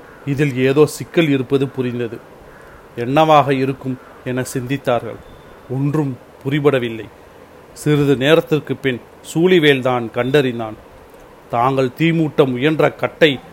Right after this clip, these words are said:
தில்லை மரத்தினுடையது. தில்லை மர கட்டையின் புகை கண்ணீர் பட்டால் பார்வையை இழக்க நேர்-, நேரிடும். அதனால்தான் தேக்கன் உடனடியாக வெளியேறியிருக்கிறார் என்றான் சூழிவேல்.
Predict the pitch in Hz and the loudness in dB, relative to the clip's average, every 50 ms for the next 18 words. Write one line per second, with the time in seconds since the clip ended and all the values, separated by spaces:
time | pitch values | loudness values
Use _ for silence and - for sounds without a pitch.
0 | - - - - 165 165 175 190 185 175 160 151 147 147 143 - 147 139 135 131 | -20 -20 -4 0 0 2 4 4 4 4 6 4 4 4 2 0 -2 -2 0 0
1 | 135 127 123 120 110 117 113 - - - - - - - - - - - - 131 | 0 0 -2 -2 -4 -8 -12 -16 -20 -20 -20 -20 -20 -20 -20 -20 -20 -10 -6 -6
2 | 123 127 139 147 143 135 135 135 127 127 - - 131 - - - - 147 143 139 | -2 2 2 2 2 2 2 2 0 0 -2 -4 -8 -4 0 0 2 2 2 -2
3 | 131 123 - 139 127 160 147 123 - - - - - - 131 135 160 180 180 160 | -2 -4 -4 2 4 4 4 4 0 -8 -20 -10 -6 -4 -2 2 4 4 4 4
4 | - 156 143 - - 135 123 113 - - - - - - - 127 135 160 175 165 | 4 0 0 2 2 2 2 0 -2 -10 -20 -20 -6 0 4 6 6 8 6 6
5 | 170 156 143 139 127 117 117 123 135 156 156 - 165 143 131 131 127 120 117 - | 4 2 2 0 -2 -2 0 4 4 4 4 4 2 2 2 0 -2 -2 -4 -8
6 | 131 127 131 139 139 123 120 120 110 113 - - - - - - - - - - | -8 -4 -2 0 0 0 -2 -6 -8 -10 -14 -20 -20 -20 -20 -20 -20 -20 -20 -14
7 | - - 120 123 143 147 147 147 143 139 135 135 131 120 - 139 147 147 - - | -8 -6 -4 -4 -2 0 2 2 2 2 2 0 -2 -2 0 0 0 0 0 -2
8 | 143 127 117 107 120 139 135 170 170 165 156 151 151 156 147 147 147 143 131 131 | -4 -4 -4 -4 -4 4 6 6 6 6 4 2 4 4 4 4 4 2 0 0
9 | 135 139 143 143 139 131 131 127 123 120 107 - 117 117 113 104 - - - - | -2 0 2 2 2 2 0 -2 -4 -4 -6 -6 -6 -4 -6 -6 -10 -16 -20 -20
10 | - - - 131 127 123 127 131 135 135 127 - - 135 131 123 123 110 117 107 | -20 -10 -8 -6 -4 0 0 2 2 0 -2 -6 -8 -6 -6 -6 -6 -6 -8 -10